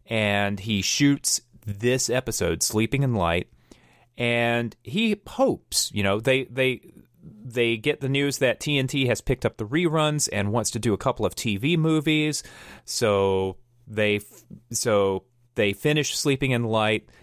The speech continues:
They do a couple, they work on the T V movies, and meanwhile, they work on a Hail Mary. You know, the show is essentially canceled, but maybe we can get one more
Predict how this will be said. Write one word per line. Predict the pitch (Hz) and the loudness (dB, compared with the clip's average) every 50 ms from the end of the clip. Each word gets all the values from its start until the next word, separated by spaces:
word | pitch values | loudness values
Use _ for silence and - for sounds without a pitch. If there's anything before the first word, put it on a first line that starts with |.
| - - | -20 -16
They | - 98 107 104 101 98 | -4 0 2 4 4 2
do | 98 92 - 117 123 131 127 127 | 0 -2 -2 0 2 2 2 2
a | 113 | 0
couple, | - - 127 - - 127 117 110 - - | 0 -2 -2 0 0 0 -2 -2 -2 -4
they | 104 101 110 104 101 - - | -2 0 0 0 0 -2 -4
work | 117 117 127 131 - | 0 0 0 2 2
on | 139 127 | 0 -2
the | 120 110 | -2 -2
T | - 135 127 | -2 -2 -2
V | 120 127 120 | 0 0 0
movies, | 117 113 113 110 107 120 113 110 - | 2 2 2 2 2 2 0 0 0
and | - 110 113 117 | 0 0 0 2
meanwhile, | 139 147 147 139 147 139 131 131 131 123 - - | 2 0 0 0 2 2 2 2 0 -2 -2 -2
they | 113 127 123 131 | 0 2 2 2
work | 123 117 123 123 - - | 2 0 0 0 0 0
on | 123 123 | 0 0
a | 120 104 | 0 0
Hail | 98 110 113 117 117 | 2 2 2 4 2
Mary. | 113 107 104 104 104 107 107 | 2 2 2 2 2 2 2
You | 101 101 | 2 2
know, | 104 104 | 2 2
the | 101 104 | 2 0
show | - - 139 135 135 131 | 0 2 2 2 2 2
is | 131 131 127 - | 0 0 -2 -2
essentially | 117 - 180 175 - 151 147 | -2 -2 -2 0 0 0 -2
canceled, | 131 - 185 196 185 175 - 170 151 135 | -2 0 2 2 2 0 0 -4 -2 0
but | 127 151 147 | 0 0 0
maybe | 135 131 147 156 156 175 185 180 180 175 | 0 0 -2 0 2 4 4 4 2 0
we | 160 170 165 | 0 0 -2
can | - 160 147 | 0 -2 -2
get | 131 139 139 131 - _ _ _ _ _ _ | 2 2 2 2 2 _ _ _ _ _ _
one | - 120 123 127 131 131 131 120 | -10 -4 0 0 2 2 2 0
more | 110 113 120 120 113 110 110 107 107 107 | -2 -2 0 2 4 4 4 4 2 0